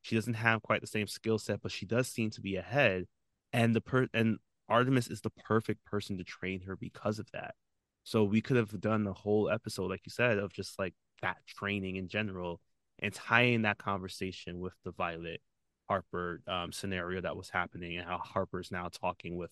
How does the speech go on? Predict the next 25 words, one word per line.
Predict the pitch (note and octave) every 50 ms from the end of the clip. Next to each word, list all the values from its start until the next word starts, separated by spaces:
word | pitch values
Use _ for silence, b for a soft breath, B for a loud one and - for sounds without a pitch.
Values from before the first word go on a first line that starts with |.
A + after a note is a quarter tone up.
| - -
McGann | F2+ F2 F2 G2 G2+ G2+ G2 F#2
about | E2+ E2 E2 E2+ E2+ -
what | G2+ F#2+ F#2
she's | - - F#2+ -
been | - E2+ A2+
experiencing. | A2+ - - G#2 G2+ F2+ E2+ F2 - - - A1 A1+ A1 - _ _ _ _ _ _ _ _ _ _ _ _ _ _ -
Um, | - G#2 G#2 G#2 G2+ G2+ F#2+ F#2 F2+ - _ _ _ _ _ _ _ -
this | A#2 C3 A#2+ - -
is, | B2+ A2 -
so | C3 B2
then | A#2+ B2+ B2 A#2 A#2 G#2+ - _ _
with | - A1+ A#2+ B2 A#2+ A#2+
that | C#3+ C3+ B2+ A#2+
being | A#2+ A#2 A#2 A2
said, | - - B2+ A#2 A2+ A#2 C#3+
it's | D3+ A2+ -
already | A2 G#2+ G#2 G#2 G#2 G2+
clear | - - - A2 G#2+ A2 G#2+
that | G2 G2+ F#2+ F#2+ G2+
my | G2+ G2+ G2 G2 G2 G2 G2
favorite | - G#2+ G2 F#2+ F#2+ F#2+ F#2
episode | F2 - G2 - - F#2+ F#2 F2+
was | F2 F#2+ F2+ F2+ -
also, | F2+ F#2+ F#2+ F#2 - - F2+ F2 F2 E2+ D#2 -
um, | F2+ F2 F2+ F2 F2